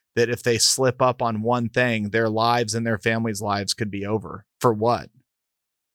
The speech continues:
For s-, so that some people on Twitter can get a kick out of it? It's not to say that what they've done or said isn't right, but I think we really need to think about this, um, if we want our best showing up and leading this country.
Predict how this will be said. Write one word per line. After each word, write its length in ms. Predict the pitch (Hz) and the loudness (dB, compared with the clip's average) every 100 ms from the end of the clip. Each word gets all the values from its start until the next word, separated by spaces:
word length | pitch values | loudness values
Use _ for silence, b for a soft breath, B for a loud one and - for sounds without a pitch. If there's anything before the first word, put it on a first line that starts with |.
| - | -4
For 260 | 120 107 92 | 0 0 -2
s-, 200 | - - _ - | -6 -6 _ -6
so 200 | - 120 | 0 2
that 120 | 113 | 0
some 240 | - 123 113 | 0 0 2
people 300 | 120 120 113 | 0 0 0
on 140 | 104 | 0
Twitter 340 | - 120 123 | 2 4 4
can 160 | 110 113 | 0 -2
get 160 | 110 104 | 0 -2
a 40 | |
kick 280 | - 117 123 | -2 0 2
out 160 | 127 | 2
of 80 | 131 | 2
it? 180 | 143 - _ _ _ _ _ _ _ - | -4 -4 _ _ _ _ _ _ _ -14
It's 160 | - 156 | -2 2
not 200 | 160 - | 2 2
to 80 | |
say 200 | - 139 | 2 4
that 160 | 147 127 | 4 2
what 200 | 117 117 | 2 2
they've 200 | 120 98 | 0 0
done 280 | 95 117 120 | -2 -2 0
or 80 | 104 | 0
said 260 | - 110 | 0 2
isn't 280 | 117 107 - | 0 0 -6
right, 400 | 95 127 113 107 110 _ _ _ _ _ _ _ _ - | 0 2 2 -2 -14 _ _ _ _ _ _ _ _ -2
but 80 | 120 | 0
I 160 | 127 | 2
think 180 | 127 147 | 0 -2
we 100 | 143 | 0
really 300 | 131 127 127 | 4 4 4
need 220 | 131 127 | 0 -2
to 60 | 113 | -2
think 260 | - 127 117 | -4 -2 -2
about 260 | 104 101 | -2 -2
this, 480 | 98 98 - - - - | -6 -6 -2 -2 -4 -4
um, 360 | 107 104 101 113 | -2 0 -2 -4
if 140 | - | 0
we 100 | 123 | 2
want 240 | 117 117 113 | 2 2 2
our 100 | 104 | 0
best 320 | 113 113 - | 2 0 2
showing 400 | - 113 110 107 | 0 0 0 0
up 220 | 110 - | -2 -2
and 140 | 104 | -4
leading 260 | 104 104 104 | 0 0 -2
this 160 | 95 - | -2 -2
country. 540 | 113 110 90 95 | 0 -2 -4 -6